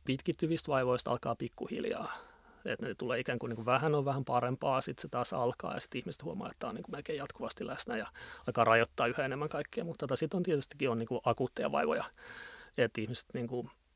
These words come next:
yleensähän nää ei oo mitään kauhean sankarillisia toimia, vaan tämmösiä, niinku, että laitetaan tota, niinku, vaikka pyykkikoneeseen pyykkiä ja sit tota, kun tullaan ylöspäin, niin tota, jotain tapahtuu ja tota, sit on niinku selkä niin kauhean kipeä, että ei oikein päästä enää mihinkään, et tota.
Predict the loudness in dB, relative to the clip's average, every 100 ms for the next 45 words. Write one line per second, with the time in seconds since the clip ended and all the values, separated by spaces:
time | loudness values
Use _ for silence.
0 | -2 2 2 0 0 4 6 6 4 0
1 | 0 0 0 2 4 6 4 4 4 2
2 | 2 4 6 6 4 2 0 -2 -2 0
3 | 0 -2 -4 -4 -2 -2 0 -2 -2 -4
4 | -4 -4 -6 -6 -6 -6 -6 -18 -4 -2
5 | 0 0 0 0 2 0 2 0 -2 0
6 | 0 0 -2 -2 0 -2 -2 -4 2 4
7 | 4 4 2 0 -2 -2 -2 -4 -6 -4
8 | -4 0 0 2 0 2 0 -2 -4 -4
9 | -4 -4 -4 -6 -6 -16 -16 -16 -10 -2
10 | 0 0 0 2 2 2 0 0 -2 -2
11 | -4 -2 -4 -2 -2 -2 -2 -2 -2 -4
12 | -2 -2 -2 -4 -6 -8 -10